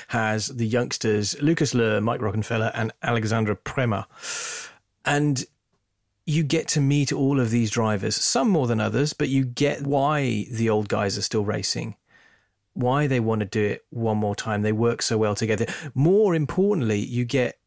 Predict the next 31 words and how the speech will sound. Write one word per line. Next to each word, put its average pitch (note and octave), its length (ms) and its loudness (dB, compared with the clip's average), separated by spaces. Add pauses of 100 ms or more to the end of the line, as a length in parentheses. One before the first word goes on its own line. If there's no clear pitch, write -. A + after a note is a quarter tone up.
footage, - 840 -2
f-, - 200 -14 (140)
uh, C#3 60 0
you C3 220 0
get D3 120 2
an C#3+ 60 2
interview B2+ 380 2
from A2+ 500 0
the A#2 180 -2
Audi, A#2+ 600 0 (600)
um, G#2+ 540 0
team D#3+ 280 0
director A#2 360 0
saying, A2 500 -2
"Yes, D3 600 -2 (180)
they're A#2 200 2
a G#2 40 0
little G2+ 220 0
old G#2 300 -2
now. A2+ 420 -2 (420)
They're A2+ 260 0 (240)
closer A#2+ 280 -2
to G2+ 120 -8
the A#2 100 -2
end A2 140 0
of G2+ 60 -4
their G#2 120 0
career A2+ 240 0
than G#2+ 80 0
the G2+ 80 -4
start, G#2+ 400 -2